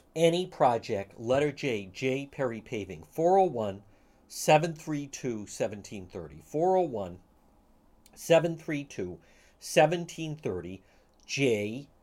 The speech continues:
Perry, letter J, J Perry Paving. What a difference it'll make. Your driveway, or a patio, or your parking lot,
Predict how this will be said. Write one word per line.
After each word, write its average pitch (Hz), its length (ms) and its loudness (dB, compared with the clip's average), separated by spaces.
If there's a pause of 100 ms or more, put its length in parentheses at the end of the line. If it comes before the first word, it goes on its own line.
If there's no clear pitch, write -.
(220)
Perry, 113 640 -4
letter 120 260 0
J, 135 300 -4
J 127 480 -4
Perry 120 400 -2
Paving. 226 400 -10 (280)
What 156 180 4
a 180 40 4
difference 165 520 -2
it'll 143 180 -4
make. 104 380 -10 (1000)
Your 104 120 -8
driveway, 151 800 2 (360)
or 82 120 -10
a - 120 -20
patio, 156 760 -2
or 98 100 -12
your 123 160 -14
parking 151 460 -4
lot, 160 340 -4